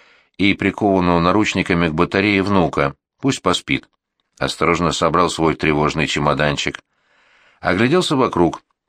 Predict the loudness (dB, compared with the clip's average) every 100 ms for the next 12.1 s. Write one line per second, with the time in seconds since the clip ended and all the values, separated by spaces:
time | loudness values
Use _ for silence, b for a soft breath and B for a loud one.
0 | _ -8 -2 0 2 0 0 0 0 0
1 | -2 0 0 0 -2 -2 0 0 0 -2
2 | -2 -2 -2 -4 -6 -10 _ _ _ _
3 | -2 -2 0 -2 0 2 0 -2 -2 0
4 | 0 0 -2 -4 b b b b b b
5 | b b b -2 0 0 0 0 0 -2
6 | -8 _ -8 0 2 0 -2 0 0 2
7 | 2 2 4 2 0 -10 _ _ _ _
8 | -4 0 0 0 2 2 2 2 0 0
9 | -2 0 0 0 0 2 0 0 -4 -6
10 | _ _ _ _ _ _ -4 2 2 2
11 | -2 -2 0 0 2 0 0 0 0 -4